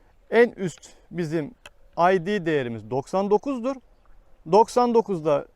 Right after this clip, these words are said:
hedefin üzerinden geçilecek tepki vermiyorsa geri gelinecek. Tabii ki bu geri ve ileri hareketler kuzey-güney istikametinde yapılması gerekmektedir.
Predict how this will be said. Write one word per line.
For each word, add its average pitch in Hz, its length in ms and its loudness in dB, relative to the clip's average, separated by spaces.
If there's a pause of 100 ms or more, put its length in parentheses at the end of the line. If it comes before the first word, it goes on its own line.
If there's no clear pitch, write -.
(140)
hedefin 196 360 -2
üzerinden 180 480 0
geçilecek 190 540 0
tepki 190 340 0
vermiyorsa 240 460 0
geri 147 260 -4
gelinecek. 240 680 -2 (600)
Tabii 208 220 4
ki 156 240 -4
bu 175 280 2 (100)
geri 175 260 2
ve 196 120 2
ileri 175 320 0
hareketler 185 720 -2
kuzey-güney 196 760 -2
istikametinde 139 760 -6
yapılması 117 480 -8
gerekmektedir. 113 720 -6